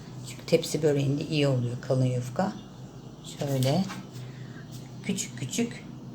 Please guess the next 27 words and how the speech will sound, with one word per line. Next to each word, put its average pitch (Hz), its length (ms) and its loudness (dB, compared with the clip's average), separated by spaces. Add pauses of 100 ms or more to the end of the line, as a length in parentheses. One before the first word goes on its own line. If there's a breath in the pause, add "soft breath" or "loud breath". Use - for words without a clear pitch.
(380)
katlıyorum. 147 520 2 (480 loud breath)
Hepsini 202 440 8
yapmaya 170 480 8
devam 233 340 8
edeceğim. 233 480 2 (760)
Tekrar 160 380 6
görüşürüz. 156 600 0 (440)
Sarmam 170 500 12
bitti. - 340 2 (120)
Tam 190 360 8
iki - 340 2
bağ 151 320 12 (220)
ıspanağım 170 760 10 (120)
tam 196 180 12
yetti. 147 540 6 (580 loud breath)
Bu 330 100 6
tepsim 262 600 12
dört 240 280 12
tane 160 220 10
yufka 160 340 10
aldı. 208 540 12 (360 loud breath)
Hepsini 185 500 8
sardım 185 600 6
güzelce. 160 520 10
Şimdi 185 220 6
soslayacağım 170 720 6
üstünü. 156 720 6